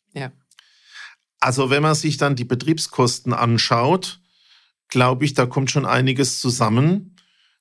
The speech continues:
Speaker 2: Denn wenn man jetzt von daraus auf die, in Anführungszeichen, Ausschütten-, Schüttungen, deine dividendenähnlichen Erlöse sieht,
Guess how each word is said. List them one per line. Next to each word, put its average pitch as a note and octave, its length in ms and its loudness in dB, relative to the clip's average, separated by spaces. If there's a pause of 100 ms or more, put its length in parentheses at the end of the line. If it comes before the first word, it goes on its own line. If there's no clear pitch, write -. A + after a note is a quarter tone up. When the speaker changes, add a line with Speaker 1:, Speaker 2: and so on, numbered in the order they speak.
(120)
Speaker 2:
Denn C3 560 2
wenn B2+ 320 0
man C3+ 160 2
jetzt C3 320 -2
von B2 180 2
daraus C3+ 460 2
auf B2+ 180 -2
die, B2 180 -4
in B2 220 -6
Anführungszeichen, B2 920 0
Ausschütten-, B2+ 960 -2
Schüttungen, C3 640 0
deine A#2 380 0
dividendenähnlichen B2 1500 0
Erlöse B2+ 480 2
sieht, C3 420 -4